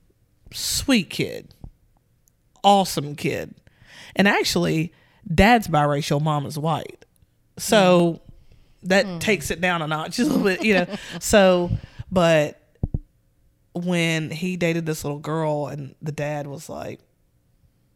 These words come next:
Speaker 1: "His hair looks a little different, like, what?" And she told him, you know, "Well, his dad's biracial. Cut that off."
Speaker 2: Are you kidding?
Speaker 1: Yeah.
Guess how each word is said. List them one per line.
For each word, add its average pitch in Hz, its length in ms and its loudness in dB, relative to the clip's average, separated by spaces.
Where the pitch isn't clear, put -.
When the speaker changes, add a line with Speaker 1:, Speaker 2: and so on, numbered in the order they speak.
Speaker 1:
"His - 160 -18
hair 147 240 -6
looks 127 240 -12
a - 20 -14
little 117 160 -16
different, 135 380 -12
like, - 180 -16
what?" - 140 -10
And 175 100 -14
she - 140 -12
told 151 320 -10
him, - 260 -14
you 180 100 -10
know, 160 140 -8
"Well, 160 120 -8
his 156 220 -8
dad's 180 500 -14
biracial. - 720 -14
Cut - 200 -8
that - 120 -10
off." - 120 -16
Speaker 2:
Are 185 80 -8
you 247 100 -10
kidding? 165 480 -12
Speaker 1:
Yeah. 175 180 -10